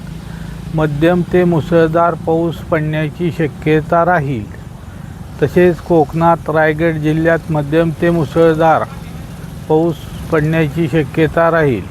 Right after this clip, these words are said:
तसेच रत्नागिरी, सिंधुदुर्ग या जिल्ह्यात मुसळधार पाऊस पडण्याची शक्यता आहे. तसेच राज्याच्या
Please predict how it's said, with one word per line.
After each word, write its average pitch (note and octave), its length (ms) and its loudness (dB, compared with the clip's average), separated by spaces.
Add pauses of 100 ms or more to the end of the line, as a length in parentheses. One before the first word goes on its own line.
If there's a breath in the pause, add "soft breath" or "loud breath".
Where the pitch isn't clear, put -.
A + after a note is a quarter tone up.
(440)
तसेच E3+ 400 -2
रत्नागिरी, E3 800 2
सिंधुदुर्ग E3 680 2
या E3+ 340 4
जिल्ह्यात D#3+ 680 0
मुसळधार D#3+ 640 2
पाऊस E3 320 -2
पडण्याची D#3+ 680 -4
शक्यता D#3+ 560 0
आहे. D3+ 320 0 (1200)
तसेच E3+ 380 4
राज्याच्या D#3 680 2